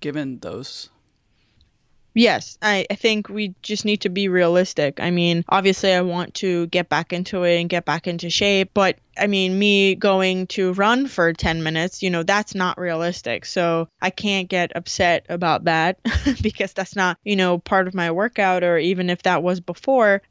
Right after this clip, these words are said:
Speaker 2: I need to adapt to what's going on with my situation. And I think that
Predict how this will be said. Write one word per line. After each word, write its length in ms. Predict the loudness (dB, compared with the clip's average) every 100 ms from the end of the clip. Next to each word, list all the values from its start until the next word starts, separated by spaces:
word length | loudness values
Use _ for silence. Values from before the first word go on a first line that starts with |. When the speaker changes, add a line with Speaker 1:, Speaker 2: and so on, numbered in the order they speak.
| _ -2
Speaker 2:
I 200 | 0 0
need 300 | -2 -4 -6
to 340 | -4 -4 -4 -6
adapt 460 | -8 -4 -2 -4 -6
to 300 | -4 -2 -2
what's 540 | 0 -2 -2 -8 -12 -2
going 320 | 0 2 2
on 460 | 2 2 2 -2 0
with 340 | 2 2 0
my 280 | 0 0 0
situation. 760 | -2 -4 0 0 2 0 -2
And 100 | 0
I 120 | 0 0
think 340 | 0 0 0
that 280 | 2 2